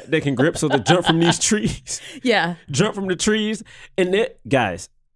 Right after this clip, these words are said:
Speaker 1: there is something in me, and I know, and it's hard, I don't know how to stop it, but when I am around a brown person and someone says the word monkey or they, like, climb a tree, my body instinctively, like,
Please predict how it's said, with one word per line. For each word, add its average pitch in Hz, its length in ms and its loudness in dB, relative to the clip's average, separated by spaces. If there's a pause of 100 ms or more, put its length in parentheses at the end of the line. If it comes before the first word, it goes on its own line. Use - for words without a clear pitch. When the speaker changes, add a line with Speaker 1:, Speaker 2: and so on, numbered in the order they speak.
Speaker 1:
there 139 180 2
is 143 80 0
something 131 280 0
in 104 180 -4
me, 98 220 -4 (500)
and 123 80 0
I 120 40 0
know, 123 520 2
and 123 100 0
it's 117 100 -2
hard, 120 200 0
I 113 100 0
don't 127 140 0
know 117 120 0
how 104 200 -4
to 101 80 -8
stop 92 320 -10
it, 110 180 -6 (600)
but 120 100 0
when 117 160 2
I 127 480 0 (400)
am 117 160 -2
around 101 720 -4 (260)
a 104 80 -6
brown 98 300 -6
person 110 400 -2
and 101 100 -6
someone 107 340 -2
says 104 280 -4
the 104 100 -6
word 104 300 -2
monkey 104 360 -6
or 107 120 -4
they, 104 160 -2
like, 95 180 -8
climb 107 260 -6
a 104 40 -4
tree, 113 400 -6
my 110 140 -2
body 104 460 -4
instinctively, 104 560 -8
like, 92 340 -10